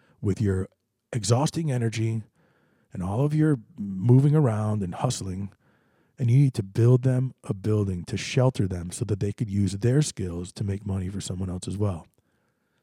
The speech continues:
You are not evil. You are not broken. This is a symbiotic relationship. There's nothing wrong with you. You understand me, John? There's nothing wrong with you. Now, ladies and gentlemen, I've had this talk. I'm not joking.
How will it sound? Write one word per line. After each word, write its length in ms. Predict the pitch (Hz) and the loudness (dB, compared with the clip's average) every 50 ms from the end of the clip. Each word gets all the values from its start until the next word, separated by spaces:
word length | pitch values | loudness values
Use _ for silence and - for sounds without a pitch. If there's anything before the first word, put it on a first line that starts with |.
| _ _ _ _ | _ _ _ _
You 160 | - 117 117 | -2 0 0
are 60 | 107 | 0
not 200 | 104 98 90 87 - | 0 -2 -4 -8 -8
evil. 520 | - 104 98 95 95 90 95 104 123 127 _ _ _ _ _ _ _ _ _ | -8 -6 -4 -4 -4 -2 -2 -4 -4 -6 _ _ _ _ _ _ _ _ _
You 120 | - 143 123 | 0 0 2
are 40 | 110 | 2
not 260 | 104 95 90 98 98 | 0 -2 -6 -8 -6
broken. 560 | 98 98 92 90 85 - 101 107 117 117 107 - | -4 -2 -2 -2 -4 -4 -4 -4 -4 -6 -4 -4
This 160 | 135 135 - | -4 -2 -2
is 80 | 117 101 | -2 -4
a 40 | |
symbiotic 760 | 90 85 - - 131 120 117 113 113 110 95 98 98 95 92 - | -4 -4 -4 -2 0 0 0 2 0 0 -2 -2 -6 -6 -6 -4
relationship. 680 | 98 95 98 104 107 - 104 87 - 95 87 85 - - _ _ _ _ _ _ _ _ _ - | -4 -2 -2 -2 -4 -4 -6 -8 -8 -10 -10 -12 -14 -18 _ _ _ _ _ _ _ _ _ -2
There's 200 | 127 117 104 101 | 0 0 2 2
nothing 400 | 110 110 120 123 - 113 95 95 | 2 0 0 0 -2 -2 -2 0
wrong 260 | 95 110 117 113 101 | 0 0 0 0 -2
with 160 | 90 85 - | -4 -4 -6
you. 260 | 95 90 87 82 92 - _ _ _ _ _ _ _ - | -6 -6 -6 -8 -10 -14 _ _ _ _ _ _ _ -4
You 100 | - 117 | -2 0
understand 420 | 120 120 - - 127 123 123 113 | 0 0 -2 -2 0 0 0 0
me, 80 | 98 92 | -2 -2
John? 320 | 95 90 87 85 82 85 _ _ _ _ _ _ _ _ _ _ _ _ - | -4 -6 -6 -8 -8 -12 _ _ _ _ _ _ _ _ _ _ _ _ -6
There's 140 | - 113 101 | -4 -2 0
nothing 300 | 110 110 104 - 107 95 | 0 0 0 0 -2 -2
wrong 220 | 92 92 92 90 | -2 -2 -2 -4
with 140 | 87 90 87 | -4 -6 -6
you. 200 | 92 85 85 85 - _ _ _ _ _ _ _ _ _ _ _ _ _ _ _ _ _ _ _ _ _ _ _ _ _ - | -6 -8 -8 -10 -12 _ _ _ _ _ _ _ _ _ _ _ _ _ _ _ _ _ _ _ _ _ _ _ _ _ -4
Now, 120 | 135 113 | -2 0
ladies 260 | 120 143 151 151 135 | 4 4 4 4 4
and 80 | 131 120 | 4 2
gentlemen, 320 | 120 131 131 127 120 110 | 4 4 4 4 4 2
I've 260 | 107 113 139 160 156 | 2 2 2 2 4
had 220 | 139 147 143 143 131 | 4 4 2 4 4
this 140 | 139 127 - | 2 2 2
talk. 460 | - - 139 110 98 - - - - - _ _ _ _ _ _ _ _ _ _ _ _ _ _ _ _ _ _ _ _ _ _ _ _ _ _ _ _ _ _ _ _ _ _ _ _ _ _ _ _ _ _ _ _ - | 4 4 4 4 2 -2 -8 -14 -20 -20 _ _ _ _ _ _ _ _ _ _ _ _ _ _ _ _ _ _ _ _ _ _ _ _ _ _ _ _ _ _ _ _ _ _ _ _ _ _ _ _ _ _ _ _ -8
I'm 140 | - 131 135 | -4 0 0
not 180 | 143 135 127 | 2 0 2
joking. 520 | 110 113 123 127 123 - 104 98 95 82 | 4 6 6 6 6 4 0 -2 -4 -6